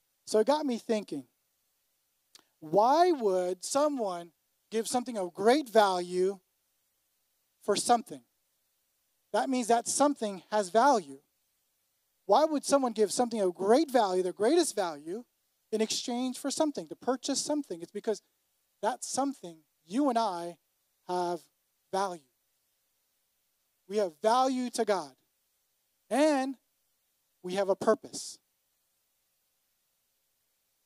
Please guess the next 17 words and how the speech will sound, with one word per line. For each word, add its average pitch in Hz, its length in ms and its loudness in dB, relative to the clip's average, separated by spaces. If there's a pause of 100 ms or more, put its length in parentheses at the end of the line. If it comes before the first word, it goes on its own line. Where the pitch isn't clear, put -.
(220)
Ladies 196 280 -4
and 180 120 -16
gentlemen, 175 460 -10 (560)
you 185 140 -6
are 143 220 -10
valued 202 720 -4
by 160 520 -8 (100)
the - 60 -14
sovereign 180 720 -6
Lord, 151 400 -12 (1500)
not 180 180 -6
only 175 340 -8 (420)
because 170 340 -8
he's 151 180 -14 (120)
paid 202 420 -6 (680)
for 185 240 0
our 180 200 -6